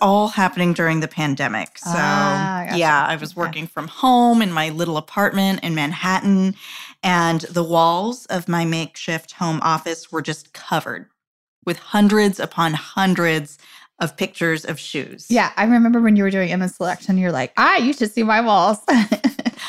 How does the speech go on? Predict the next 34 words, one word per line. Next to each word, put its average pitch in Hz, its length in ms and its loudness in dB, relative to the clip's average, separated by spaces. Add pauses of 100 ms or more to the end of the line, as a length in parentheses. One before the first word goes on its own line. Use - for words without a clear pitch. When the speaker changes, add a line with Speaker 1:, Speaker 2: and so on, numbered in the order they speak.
(140)
Speaker 1:
Well, 240 100 4
I'm 247 60 6
a 240 40 2
very 269 240 4
visual 240 360 2
person, 180 400 -2
and 139 120 -4
so - 140 -8
I 160 300 -6
needed 190 260 4
to 208 100 -2
be 180 120 4
able 170 140 2
to 165 80 -2
see 165 300 -2
the 160 120 -2
layout 151 640 2
at 165 100 2
all 165 140 2
times. - 500 -10 (180)
Speaker 2:
<laughs> - 1160 -8
Would 240 100 4
you 330 80 4
tell 349 180 4
us 359 100 2
a 320 40 4
little 247 160 4
bit 220 100 4
about 214 200 4
the 196 80 0
format 220 800 2
of 190 100 -4
the 185 80 0
book, 190 360 -4